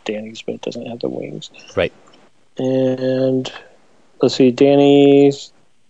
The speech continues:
Speaker 1: uh, gets hurt pretty bad with radiation. Here's another thing that Claremont started doing, is using the chi power in, in different ways, and I think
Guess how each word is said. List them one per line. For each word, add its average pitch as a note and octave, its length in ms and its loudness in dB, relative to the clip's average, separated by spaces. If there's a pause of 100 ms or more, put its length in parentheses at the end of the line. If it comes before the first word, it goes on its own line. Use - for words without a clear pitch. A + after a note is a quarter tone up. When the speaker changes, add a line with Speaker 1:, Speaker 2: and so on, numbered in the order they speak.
(180)
Speaker 1:
uh, B2+ 500 0 (120)
gets - 220 -4
hurt F3 240 0
pretty D3+ 260 4
bad C#3+ 320 6
with C#3 160 -2
radiation. C#3 1000 -4 (920)
Here's D3+ 280 2
another C3+ 340 2
thing B2+ 220 -2
that B2+ 220 -4
Claremont B2 460 -2 (160)
started A#2+ 440 -2
doing, B2 320 0
is A#2 180 -6
using B2 520 -2
the B2 180 0 (100)
chi B2+ 200 -2
power A#2+ 580 2
in, B2 260 -8
in A#2+ 180 -6
different B2 360 -8
ways, B2+ 400 2
and A#2+ 100 -4
I A#2 80 -4
think - 540 -6